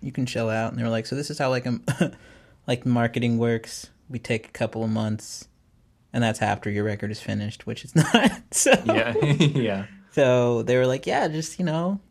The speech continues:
Speaker 1: we'll make a timeline, and we'll, we'll fit in a couple of months for P R, and we'll be good. And, like, you don't have to rush these things." And we were like, "Okay, cool."
Speaker 2: Well, that's nice.
Speaker 1: Yeah, it was super nice. And, you know, we were kinda like, so yeah, we had some, like, undue pressure put on ourselves that was then, like,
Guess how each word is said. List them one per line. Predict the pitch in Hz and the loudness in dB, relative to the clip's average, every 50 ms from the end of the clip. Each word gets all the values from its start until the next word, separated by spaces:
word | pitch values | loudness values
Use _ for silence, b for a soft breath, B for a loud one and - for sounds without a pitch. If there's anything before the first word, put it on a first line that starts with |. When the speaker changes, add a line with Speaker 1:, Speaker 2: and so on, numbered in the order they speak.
| _ _ _ _ _ _ _ _ _ _ _ _ _ | _ _ _ _ _ _ _ _ _ _ _ _ _
Speaker 1:
we'll | 139 143 147 | -6 -2 0
make | 156 156 156 156 | 0 0 0 0
a | 156 151 | 0 -2
timeline, | 151 - - 127 139 151 156 156 156 160 165 165 165 165 | -2 -4 -4 -4 -2 0 0 0 2 2 2 0 0 0
and | 151 151 151 147 147 147 - - - - - | -2 -2 -4 -4 -4 -6 -6 -8 -8 -8 -8
we'll, | - 127 135 143 143 147 | -6 -6 -4 -4 -4 -2
we'll | 147 143 147 | -2 -4 -4
fit | - - 135 139 | -4 -6 -6 -4
in | 147 151 156 151 | -4 -4 -4 -4
a | 151 | -4
couple | 151 151 147 156 156 | -4 -4 -4 -2 -4
of | 156 | -4
months | 151 156 160 160 - | -2 -2 -4 -4 -6
for | - 170 | -8 -10
P | - - 160 156 | -8 -6 -6 -4
R, | 160 208 240 | -4 -4 -4
and | 175 135 | -2 -2
we'll | 123 | -2
be | 131 131 131 | -4 -4 -4
good. | 139 151 - - - - - - | -4 -4 -4 -4 -6 -8 -10 -10
And, | - 120 110 | -8 -6 -6
like, | 113 127 - | -6 -6 -8
you | 139 | -8
don't | 135 143 | -6 -6
have | 143 143 - | -8 -8 -6
to | 135 | -6
rush | 147 165 185 - - - | -6 -6 -6 -8 -12 -12
these | - - - - - | -14 -14 -14 -14 -12
things." | - - - - - - - - - | -10 -10 -10 -10 -12 -14 -20 -20 -12
And | 165 147 143 139 131 | -10 -8 -8 -6 -6
we | - - | -8 -8
were | 58 | -6
like, | - - 139 - - | -6 -6 -6 -6 -8
"Okay, | - - - - 285 247 - | -12 -14 -14 -14 -14 -14 -14
cool." | - - 247 240 233 160 127 - _ - _ _ _ _ _ _ - | -14 -12 -10 -10 -8 -10 -10 -12 _ -20 _ _ _ _ _ _ -10
Speaker 2:
Well, | 139 139 | -8 -8
that's | 175 196 - - | -8 -8 -10 -14
nice. | - 90 95 101 139 - - - - _ _ B B B B B B B B B | -14 -12 -10 -12 -12 -12 -14 -16 -20 _ _ B B B B B B B B B
Speaker 1:
Yeah, | 269 370 - 139 | -4 -2 0 0
it | 156 | 0
was | 170 180 - | 0 -2 -4
super | 262 277 220 202 | -4 -2 0 0
nice. | 185 135 107 113 - - | 0 0 0 -2 -4 -2
And, | 120 123 | -4 -2
you | 147 | -2
know, | 151 127 123 | -2 -4 -4
we | 123 131 139 | -4 -4 -4
were | 143 135 | -6 -4
kinda | - 131 120 117 110 | -2 0 0 0 0
like, | 104 101 92 - - - - _ _ _ b b b b b b | 0 -2 -4 -6 -10 -16 -20 _ _ _ b b b b b b
so | b - - | b -6 -2
yeah, | 160 156 117 | 0 2 2
we | 117 131 | 2 2
had | 135 151 147 - | 2 2 0 0
some, | - 143 | 0 -2
like, | 131 127 - - | -2 -2 -4 -2
undue | - 135 135 131 123 123 120 | -2 0 2 2 2 2 0
pressure | - - 127 120 - - 127 | -2 -4 -6 -6 -4 -6 -6
put | - - 135 | -6 -4 -2
on | 131 131 | -2 0
ourselves | 131 127 123 - 131 127 127 127 - | -2 -2 -2 -2 -4 -4 -4 -6 -6
that | - 107 | -8 -8
was | 107 117 120 | -6 -4 -2
then, | 120 110 113 113 | -2 0 0 0
like, | 110 107 - - | -2 -4 -6 -10